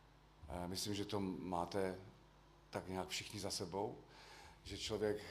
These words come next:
hledá ty ideály, až najednou narazí na kříž a všecko se změní. Úplně všechno se změní. Zita by-, kývá hlavou, myslím, že ta by o tom a ještě bude určitě kolikrát vyprávět,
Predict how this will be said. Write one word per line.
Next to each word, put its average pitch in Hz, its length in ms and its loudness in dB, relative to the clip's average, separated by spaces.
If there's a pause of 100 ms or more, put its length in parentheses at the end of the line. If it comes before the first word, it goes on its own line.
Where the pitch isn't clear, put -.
hledá 110 400 6
ty 107 140 -6
ideály, 98 540 4
až 98 120 0
najednou 101 380 4
narazí 101 400 8
na 120 140 10
kříž 127 680 4 (1300)
a - 40 -12
všecko - 340 0
se 98 140 -2
změní. - 220 -10 (1200)
Úplně 123 380 2
všechno - 320 -10
se - 140 -14
změní. 80 320 -12 (140)
Zita 101 340 2
by-, - 140 -4 (600)
kývá 95 280 4
hlavou, 90 500 6 (200)
myslím, 101 320 0
že 95 80 -6
ta 110 120 -6
by 101 160 0
o 98 60 -2
tom 95 320 -4
a 95 40 0
ještě 104 220 0
bude 101 280 0
určitě 104 540 0
kolikrát 98 420 0
vyprávět, 92 580 2